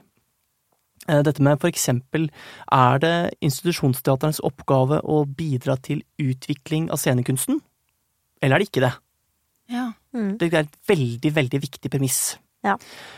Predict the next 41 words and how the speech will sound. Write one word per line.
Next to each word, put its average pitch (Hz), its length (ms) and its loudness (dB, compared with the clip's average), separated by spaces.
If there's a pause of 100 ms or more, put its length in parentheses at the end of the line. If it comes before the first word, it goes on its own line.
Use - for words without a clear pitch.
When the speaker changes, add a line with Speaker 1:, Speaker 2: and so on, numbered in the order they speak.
(120)
Speaker 1:
Og 151 440 2
skal - 260 0
man 135 160 2
gjøre 120 240 4
det 123 300 4
om 127 100 2
man 123 160 2
er 120 280 0
et 127 260 -10
bitte 131 240 -6
lite 127 200 -6
regionteater? 196 760 0 (840)
Eller 214 640 0
er - 200 4
det 226 100 -2
forbeholdt 220 460 -2
de 254 100 -4
store 165 400 -2
institusjonene, 135 680 0
de 135 80 -2
som 143 120 -6
har 151 60 4
muskler, 147 560 0
ikke 143 100 -6
sant? 151 180 -4
De 139 80 -4
som 143 420 -2 (420)
har 185 160 4
disse 151 320 -2
t-, - 160 -6
tre-fire 135 480 0
scenene 127 480 2
som 143 120 -6
de 240 120 2
kan 214 140 2
Speaker 3:
Mm. - 20 2
Speaker 1:
liksom 131 500 -4
plassere 135 380 0
ut 127 80 -4
forskjellige 123 340 -2
prosjekter, 143 600 -2